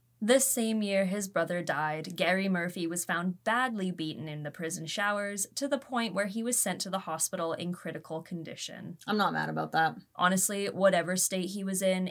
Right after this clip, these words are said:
Speaker 1: it was less than he fucking deserved. I, I hope they broke all of his fucking fingers and toes.
Speaker 2: As for John Cobby,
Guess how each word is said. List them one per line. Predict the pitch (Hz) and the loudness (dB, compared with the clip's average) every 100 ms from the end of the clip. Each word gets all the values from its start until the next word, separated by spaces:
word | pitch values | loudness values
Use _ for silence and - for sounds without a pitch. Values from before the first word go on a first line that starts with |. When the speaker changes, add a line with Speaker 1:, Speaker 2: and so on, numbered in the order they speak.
| - | -2
Speaker 1:
it | 190 | -2
was | 180 165 165 | -2 -4 -4
less | 165 165 165 - | -2 0 0 -2
than | 185 | 0
he | 185 185 | 0 -2
fucking | - - 180 185 190 185 | -6 -4 -4 -2 -2 -2
deserved. | 175 175 160 165 - | -2 0 -2 0 6
I, | 247 285 302 143 - - | 8 8 4 0 -8 -4
I | 170 | -2
hope | 156 165 160 | 0 -2 -2
they | 180 | -2
broke | 165 156 156 - | -2 -4 -4 -8
all | 156 160 | -8 -6
of | 156 156 | -10 -4
his | - | -4
fucking | 151 143 170 | -4 -6 -6
fingers | 160 160 156 160 | -4 -4 -6 -6
and | 160 | -6
toes. | 160 135 160 - _ _ _ - | -6 -6 -8 -10 _ _ _ 0
Speaker 2:
As | 196 202 | 2 4
for | - 208 | 4 4
John | 208 208 214 | 4 6 6
Cobby, | 214 180 156 151 160 208 | 4 2 0 0 -4 -4